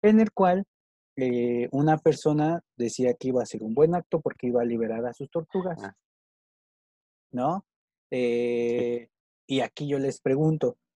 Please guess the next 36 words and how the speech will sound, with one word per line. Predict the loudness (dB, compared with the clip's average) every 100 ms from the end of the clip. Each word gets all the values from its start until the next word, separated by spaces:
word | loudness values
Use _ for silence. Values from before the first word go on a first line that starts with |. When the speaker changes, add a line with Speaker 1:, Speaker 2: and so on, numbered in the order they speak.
| _ _ _ 2
Speaker 1:
¿qué | 4
opinan | 6 6 4 4
ustedes? | 2 4 4 4 2
¿Es | -4 2
bueno | 2 4 0 -2
o | -2 -2
es | -2 0
malo? | 2 2 -2 -8 _ _ _ _ _ _ _ _ _
Y | 2
yo | 4
también | 6 4 2
te |
pregunto, | 4 4 6 4
amigo, | 2 -2
¿es | -2
bueno | -2 0 -2
o | -2 -2
es | -4 -4
malo? | -6 -6 _ _ _ _ _ _ _ _ _ _ _ _ -20 _ _
Speaker 2:
Pues, | -10 -10 -10 -20 -18 -8
es | -8 -6
malo. | -6 -6 -8
<laughs> | -10 -4
Así. | -2 -2 -6 _ -4
Speaker 1:
Exactamente, | 0 0 0 -2 0 -2 -2 -2
por | -2 2
todo | 4 4
lo | 2
que | 2 2
hemos | 4
Speaker 2:
<laughs> |
Speaker 1:
desarrollado | 2 2 4 4 4 2 0
en | 0
el, | -2 -2
en | -6 -6
el, | -6